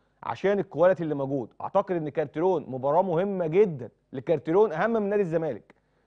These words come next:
هتكون عنق زجاجه بالنسبه له. اما مستر دي صابر، فالمباراه بتمثل له زي ما هو قال رد اعتبار ان هو خسر من الكا-، من الزمالك في نهائي الكاس بثلاث اهداف نظيفه، بالتالي هو عايز يقول للناس ان هي كانت خساره عابره.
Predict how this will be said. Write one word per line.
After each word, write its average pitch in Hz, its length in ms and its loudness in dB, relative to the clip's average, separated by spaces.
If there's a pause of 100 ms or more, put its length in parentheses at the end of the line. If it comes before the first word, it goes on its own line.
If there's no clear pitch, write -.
(220)
هتكون 190 340 -4
عنق 185 280 0
زجاجه 170 260 0
بالنسبه 143 440 0
له. 101 100 -12 (200)
اما 214 200 0
مستر 226 340 -2
دي 147 120 -8
صابر، 214 360 -2 (720)
فالمباراه 147 420 0
بتمثل 196 520 -4
له 202 140 -2
زي 175 160 0
ما 196 100 -2
هو 196 160 0
قال 202 300 -2 (1000)
رد 165 220 -2
اعتبار 170 480 2 (140)
ان 127 80 -8
هو 160 100 -4
خسر 190 320 -4
من 147 140 -6
الكا-، 156 340 -4
من 143 80 -6
الزمالك 139 340 -6
في - 80 -10
نهائي 170 160 -4
الكاس 175 400 -2 (260)
بثلاث 185 300 2
اهداف 156 340 0
نظيفه، 185 400 -4 (300)
بالتالي 190 380 0
هو 202 200 4
عايز 180 360 4
يقول 196 200 2
للناس 190 460 -2
ان 147 140 -4
هي 185 120 -2
كانت 165 160 -8
خساره 185 340 -2
عابره. 131 400 -4